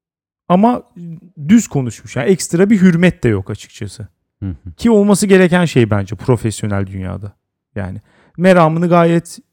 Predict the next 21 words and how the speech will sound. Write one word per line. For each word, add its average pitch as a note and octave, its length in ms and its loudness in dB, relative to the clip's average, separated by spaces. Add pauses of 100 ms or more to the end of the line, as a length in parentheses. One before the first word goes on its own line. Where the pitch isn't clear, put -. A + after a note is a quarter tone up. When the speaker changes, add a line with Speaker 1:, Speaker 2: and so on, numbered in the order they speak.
(100)
Speaker 1:
iyi F3 200 2
bir D#3 40 -2
şekilde D3 360 -2
anlatmış. D#3+ 520 0
Kimseyi D#3+ 420 -4
küçümsememiş, C#3 720 -2
hakaret C#3 420 0
etmemiş G2+ 380 -6
falan. D3 320 -6 (720)
İşte C3 400 -2 (760)
gelen D#3+ 400 4
cevap, D#3 440 2 (840)
işte A2+ 280 -4
"Ben D3+ 300 0 (440)
otuz C3 300 -8
sekiz C3 460 -6
yıllık B2+ 420 -4 (140)
bir B2+ 280 -2
otülü B2+ 440 -4
mühendisim. A#2 680 -6 (720)
İşte G#2+ 360 -8